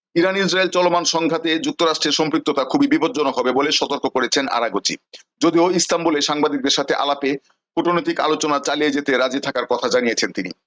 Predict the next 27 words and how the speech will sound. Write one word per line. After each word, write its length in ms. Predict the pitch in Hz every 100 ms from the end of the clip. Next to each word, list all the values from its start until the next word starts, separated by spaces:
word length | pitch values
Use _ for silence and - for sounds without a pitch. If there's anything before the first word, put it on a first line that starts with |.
| _
অবশ্য 240 | 143 175 196
মার্কিন 400 | 180 147 147 170
প্রেসিডেন্ট 380 | 160 165 160 165
ডোনাল্ড 280 | 135 143 147
ট্রাম্প 280 | 139 135 139
এই 120 | 156
সপ্তাহের 360 | 139 143 151 139
শুরুতে 380 | 131 151 147 135 131 - _ -
ইরানে 260 | 151 165 160
হামলার 340 | 143 143 147
পরিকল্পনা 500 | 160 151 151 143 135
অনুমোদন 440 | 139 143 139 135 127
করেছিলেন 460 | 147 151 - 151 143
বলে 180 | 131 127
খবর 220 | 127 127
প্রকাশিত 380 | 127 117 113 107
হয়েছে। 280 | 95 95 98
কিন্তু 220 | 147 147
ইরান 260 | 151 156 165
যদি 200 | 160 165
তার 200 | 160 147 131 _ _ -
পারমাণবিক 420 | 151 165 160 156
কর্মসূচি 420 | 156 147 143 139
বন্ধ 260 | 127 127 127
করতে 240 | 139 143 139
রাজি 260 | 127 135
হয়, 200 | 127 117